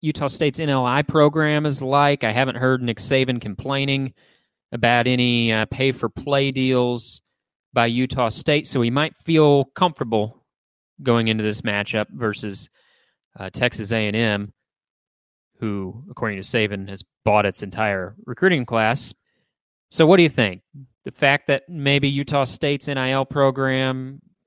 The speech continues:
isn't quite Texas A and M, does that give Alabama the edge here to, to cover this thirty-seven and a half point spread?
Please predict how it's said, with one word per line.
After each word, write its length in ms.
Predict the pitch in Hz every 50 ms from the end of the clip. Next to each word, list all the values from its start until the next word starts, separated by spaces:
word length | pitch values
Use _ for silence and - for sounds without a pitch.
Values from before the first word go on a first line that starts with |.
| _ _ _
isn't 400 | - 160 139 131 135 143 135 -
quite 340 | - - 151 143 143 139 -
Texas 340 | - 151 143 - - 131 135
A 60 | 139
and 140 | 139 135 139
M, 180 | 147 165 185 180
does 100 | 139 120
that 220 | 135 139 147 147
give 300 | 147 147 147 139 135 - -
Alabama 480 | - 147 139 139 143 135 143 143 147 147
the 160 | 143 143 143
edge 240 | 143 147 160 156 147
here 240 | 147 151 151 151 156
to, 220 | 151 151 151 151
to 600 | - _ _ _ _ _ _ _ _ _ _ - -
cover 240 | - 151 147 151 151
this 180 | 147 135 - - _
thirty-seven 560 | - 151 156 151 151 - - - 160 147 147
and 80 | 147 143
a 40 | 139
half 200 | 147 151 147 -
point 240 | - 165 160 -
spread? 400 | - - - 156 156 160 180 185